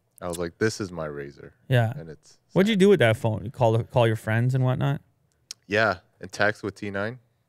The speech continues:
Speaker 2: Did you,
Speaker 1: That was,
Speaker 2: uh,
Speaker 1: that was a
Speaker 2: I thought
Speaker 1: thing.
Speaker 2: you were gonna say text with Tina. It's like, how do you expect me to know who Tina is? It's like, I don't know who Tina is.
Speaker 1: Well, I did know a Tina.
Speaker 2: Yeah,
Speaker 1: I did
Speaker 2: so,
Speaker 1: text her.
Speaker 2: so T nine, and you're making plans.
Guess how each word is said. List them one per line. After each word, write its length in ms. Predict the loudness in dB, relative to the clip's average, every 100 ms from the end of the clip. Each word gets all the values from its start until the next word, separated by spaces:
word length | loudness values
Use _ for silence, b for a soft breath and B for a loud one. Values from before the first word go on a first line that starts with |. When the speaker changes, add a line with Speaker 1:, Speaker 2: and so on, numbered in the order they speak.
| _ -20 _ _ _ -4
Speaker 2:
Did 220 | 2 4
you, 180 | 6 6
Speaker 1:
That 100 | 8
was, 80 | 8
Speaker 2:
uh, 240 | 8 6
Speaker 1:
that 80 | 4
was 100 | -2
a 20 | -6
Speaker 2:
I 40 |
thought 140 | 0
Speaker 1:
thing. 80 | 4
Speaker 2:
you 60 | 6
were 40 |
gonna 100 | 6 4
say 120 | 2
text 340 | 2 -2 0
with 140 | -2 0
Tina. 400 | 2 4 2 -2 _ _ _ -4
It's 80 | 0
like, 120 | 2
how 140 | 4
do 60 | 4
you 60 | 2
expect 260 | 0 -2
me 80 | 2
to 80 | 4
know 200 | 4 4
who 120 | 4
Tina 300 | 2 2 4
is? 400 | 2 0 -6 -12 _ _ -20 _ _ _ _ _ _ _ _
It's 100 | -6
like, 140 | 2
I 80 | 4
don't 140 | 6 4
know 140 | 2
who 160 | 0 -4
Tina 320 | -8 -8 -8
is. 80 | -4
Speaker 1:
Well, 80 | -2
I 80 | 0
did 200 | 0 0
know 160 | -2
a 60 | -4
Tina. 260 | -8 -20 -20 _ _
Speaker 2:
Yeah, 200 | 2 4
Speaker 1:
I 40 | 4
did 80 | 4
Speaker 2:
so, 160 | 2
Speaker 1:
text 260 | 0 -8 _
her. 80 | -20 _ _
Speaker 2:
so 220 | 0 2
T 240 | 2 2 4
nine, 420 | 4 4 0 -2 _ _ _ _ _ _ _ _ 0
and 580 | 4 6 6 6 4
you're 80 | 4
making 360 | 4 2 2 2
plans. 640 | 2 0 0 -2 -6 -14